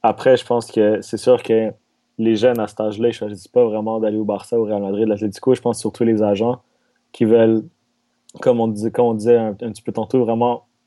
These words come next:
ils voient des, les petits comme des, des, des billets de loto. Tu sais, ils vont essayer de les recruter les plus prometteurs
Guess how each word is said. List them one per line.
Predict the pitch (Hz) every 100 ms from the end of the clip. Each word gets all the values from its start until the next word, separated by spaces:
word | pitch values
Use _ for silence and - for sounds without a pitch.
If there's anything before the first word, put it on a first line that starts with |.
| _ 131
ils |
voient | 113 123
des, | 113 113
les | 110
petits | 104 - -
comme | 110
des, | 107 107
des, | 107 104
des | 104 101
billets | 110 107
de |
loto. | 110 120 113
Tu |
sais, | 117
ils | 104
vont | 104 101
essayer | - 117
de | 107
les |
recruter | 104 - - 113
les |
plus | - 107
prometteurs | - 104 95 117 131